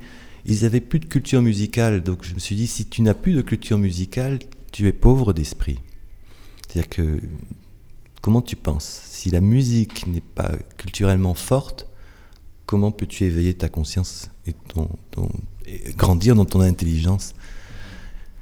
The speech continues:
si la musique, euh, n'est pas un tra-, un, un outil important,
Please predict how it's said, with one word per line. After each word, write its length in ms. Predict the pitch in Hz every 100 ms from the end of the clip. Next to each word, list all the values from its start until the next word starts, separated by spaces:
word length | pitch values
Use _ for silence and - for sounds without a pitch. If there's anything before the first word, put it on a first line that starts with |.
| - -
si 180 | - -
la 80 | 87
musique, 480 | 82 78 80 - 82
euh, 300 | 78 76 71 69 67 64 - - -
n'est 200 | 80 80
pas 240 | 80 82 82
un 80 | 82
tra-, 320 | - 82 87
un, 220 | 78 78
un 140 | 85 87
outil 420 | 95 - 90 80
important, 480 | 76 - - 73